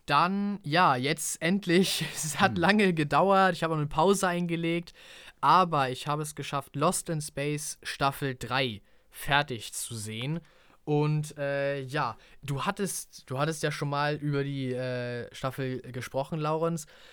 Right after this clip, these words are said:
Speaker 1: Und ich glaube, ich kann dir eigentlich so einigermaßen zustimmen bei allem. Also, Lost in Space Staffel drei ist nicht schlecht. Und ich find sie auch immer noch, also eindeutig sehenswert und gutes sehenswert. Aber es ist die schwächste Staffel aus der ganzen Serie.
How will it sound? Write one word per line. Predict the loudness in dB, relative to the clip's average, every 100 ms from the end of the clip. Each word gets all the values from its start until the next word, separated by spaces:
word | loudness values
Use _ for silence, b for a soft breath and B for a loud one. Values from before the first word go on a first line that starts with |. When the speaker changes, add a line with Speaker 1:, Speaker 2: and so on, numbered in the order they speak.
| B B -4
Speaker 1:
Und | 0 2 0 -4 -10 -12 -12
ich | -8
glaube, | 0 2 2
ich | -2 -6
kann | -4 -4
dir | -2 -4
eigentlich | -4 -4 -6 -8
so | -8 -8
einigermaßen | -6 -6 -6 -6 -8 -10 -10 -10
zustimmen | -8 -6 -4 -4 -6 -8 -10
bei | -10
allem. | -10 -10 -10
Also, | -12 -6 -2 -4 B B B B
Lost | -4 -2
in | -2
Space | -2 -2 -2
Staffel | -4 -6 -6
drei | -4 -4 -4 -8 b b _
ist | -4 -2
nicht | -2 -4
schlecht. | -4 -2 -2 -2 -12 -20 _ _ _ _
Und | -8
ich | -4
find | -4
sie | -2 -4
auch | -2
immer | -2 -2
noch, | -2 -4 -8
also | -12 -10
eindeutig | -6 -4 -4 -6
sehenswert | -8 -6 -6 -6 -4 -6
und | -6
gutes | -6 -6 -6 -4
sehenswert. | -2 -2 -4 -6 -4 -4 -4 B B B B _
Aber | -2
es | -2
ist | -4 -4
die |
schwächste | -4 -2 -4 -6 -10 -10
Staffel | -8 -8 -10 -14 -14
aus | -14
der | -12
ganzen | -12 -12 -10 -10
Serie. | -10 -10 -12 -12 -16